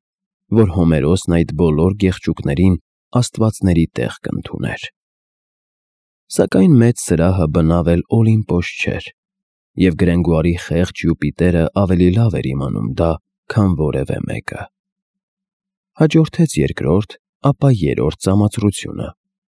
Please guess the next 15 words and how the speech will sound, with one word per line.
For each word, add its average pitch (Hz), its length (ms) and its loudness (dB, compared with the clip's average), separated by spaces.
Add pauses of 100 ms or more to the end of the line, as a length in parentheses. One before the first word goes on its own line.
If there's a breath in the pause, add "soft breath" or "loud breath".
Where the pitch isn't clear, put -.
(140)
հետո 85 300 0
մի 73 200 0
ուրիշը, - 500 -2 (440)
դարձյալ 135 520 0
մի 55 160 -6
ուրիշը, - 480 -8 (840)
և 85 200 2
ամեն 90 240 4
անգամ 95 360 0
կրկնապատկվում 87 880 0
էին 71 280 -6
ծիծաղն 80 580 -2
ու 65 80 -6
ոտքի 65 420 -6
դոփյունները։ - 840 -8